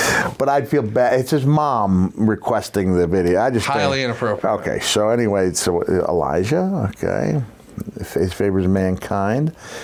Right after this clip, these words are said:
Speaker 1: Uh, all right, so let me see.
Speaker 2: I like Elijah. He likes Mankind. We've seen a lot of Dude Love. I'm pumped for more Mankind. My birthday's June twenty-seventh, if you're listening.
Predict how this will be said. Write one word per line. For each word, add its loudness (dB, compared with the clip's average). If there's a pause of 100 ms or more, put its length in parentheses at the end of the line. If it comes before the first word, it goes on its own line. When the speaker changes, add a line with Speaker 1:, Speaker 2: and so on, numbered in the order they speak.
(280)
Speaker 1:
Uh, -4
all 0
right, -4
so -2
let -2
me 0
see. -2
Speaker 2:
I 0
like 0
Elijah. -2
He -2
likes -2
Mankind. -4
We've -8
seen 0
a 2
lot 2
of -4
Dude 2
Love. 2
I'm 0
pumped -4
for -4
more 0
Mankind. -4 (1300)
My 0
birthday's 0
June 2
twenty-seventh, 0
if 0
you're 2
listening. 0